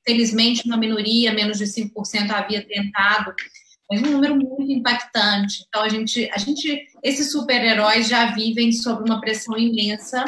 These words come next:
e agora tudo muito rapidamente, a gente, a, a capa caiu rápido, né? Eu acho que esse momento é um momento realmente de desconstrução.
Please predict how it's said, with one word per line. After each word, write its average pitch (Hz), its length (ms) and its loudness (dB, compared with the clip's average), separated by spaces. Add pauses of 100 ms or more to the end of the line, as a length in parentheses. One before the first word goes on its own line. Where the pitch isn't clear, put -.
(640)
e 247 40 4
agora 240 420 4
tudo 254 220 0
muito 262 360 2
rapidamente, 226 880 2
a 233 60 2
gente, 233 500 0
a, 226 100 2
a - 420 -2
capa 277 360 2
caiu 269 360 4
rápido, 214 680 2
né? 208 160 0
Eu 214 100 2
acho 214 320 2
que 226 100 -2
esse 220 180 -2
momento 214 320 -2
é - 20 -2
um 226 60 -2
momento 214 240 -6 (240)
realmente - 720 -4
de 208 200 -6
desconstrução. 226 920 -2